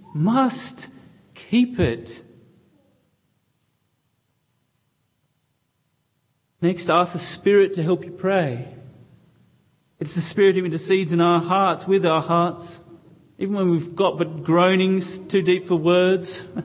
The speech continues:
<laughs> he helps us. He helps us. We've been given, as it says in Zechariah, the spirit of grace and supplication, the spirit of grace and pleading before the Lord.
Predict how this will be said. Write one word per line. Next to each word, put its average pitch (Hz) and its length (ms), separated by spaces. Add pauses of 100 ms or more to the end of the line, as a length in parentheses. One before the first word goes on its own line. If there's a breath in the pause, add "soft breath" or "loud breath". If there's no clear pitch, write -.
<laughs> - 280
he 220 100
helps 226 380
us. 117 360 (580 loud breath)
He 180 100
helps 226 360
us. - 420 (1300)
We've 185 140
been 196 140
given, 202 400
as 175 120
it 165 100
says 202 260
in 185 100
Zechariah, 185 440
the 160 80
spirit 196 360
of - 120
grace 190 380
and 165 120
supplication, 165 920 (440 loud breath)
the - 40
spirit 202 280
of 175 80
grace 190 380
and 165 340
pleading 196 460
before 185 240
the 160 80
Lord. 135 460